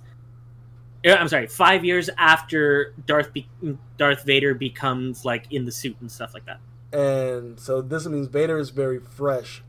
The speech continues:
Speaker 2: as Vader if it's taking place five years after. So which means Cal is, like we said, Cal is nineteen.
Speaker 1: Yeah.
Speaker 2: So, and then we have Rogue One, which takes place directly before A New Hope. So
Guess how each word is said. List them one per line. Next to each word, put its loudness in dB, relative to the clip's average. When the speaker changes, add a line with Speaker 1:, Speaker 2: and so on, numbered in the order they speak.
Speaker 2:
as -2
Vader -8
if -16
it's -16
taking -10
place -10
five -8
years -12
after. -12
So -18
which -12
means -16
Cal -2
is, -2
like -8
we -18
said, -8
Cal -8
is -10
nineteen. -14
Speaker 1:
Yeah. 0
Speaker 2:
So, -2
and -6
then -4
we -2
have -4
Rogue 2
One, -2
which -12
takes -8
place -6
directly -4
before -2
A -10
New -8
Hope. -6
So -8